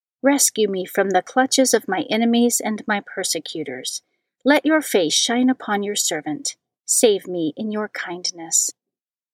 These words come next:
Into your hands, O Lord, I commend my spirit. A reading from the Holy Gospel according to Matthew,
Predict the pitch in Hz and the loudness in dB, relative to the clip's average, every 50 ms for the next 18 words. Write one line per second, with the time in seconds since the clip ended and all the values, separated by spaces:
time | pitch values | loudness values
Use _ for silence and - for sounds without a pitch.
0 | _ _ _ _ _ _ - 220 226 214 - - - 285 285 285 277 285 285 277 | _ _ _ _ _ _ -2 -2 -2 0 0 2 4 4 4 6 4 2 2 0
1 | 262 - 247 220 196 180 175 170 - - - - 214 220 220 214 208 208 196 180 | -2 -2 -2 -2 -2 -2 -2 -2 -2 -4 -4 -4 -4 -2 -2 -2 -2 -2 -2 -2
2 | 170 170 175 - - - 208 202 - - 214 202 208 208 214 220 226 220 226 208 | -4 -6 -8 -10 -6 -6 -6 -6 -6 -6 -6 -4 -2 -2 0 0 0 -2 -2 -4
3 | 196 190 185 180 - - - - - 170 143 107 - - - - - - _ _ | -4 -4 -4 -2 -2 -4 -4 -6 -8 -10 -10 -10 -12 -12 -10 -10 -10 -10 _ _
4 | _ _ _ _ _ _ _ _ _ _ _ _ _ _ _ _ _ _ _ _ | _ _ _ _ _ _ _ _ _ _ _ _ _ _ _ _ _ _ _ _
5 | _ _ _ _ _ _ _ _ _ _ _ _ _ _ _ _ _ - 247 262 | _ _ _ _ _ _ _ _ _ _ _ _ _ _ _ _ _ 2 2 6
6 | 240 311 330 311 247 208 - 226 208 196 196 - - 262 277 294 277 - 196 185 | 6 4 6 4 2 2 2 0 0 0 0 0 2 2 4 2 2 2 0 0
7 | 175 - - - 226 254 262 262 - - 202 170 165 180 202 - - 214 220 226 | 0 0 0 2 4 4 4 2 2 0 -2 -2 -2 -2 -2 -2 -2 0 0 0
8 | 233 247 - - 160 123 - - | 0 -2 -2 -4 -6 -6 -6 -8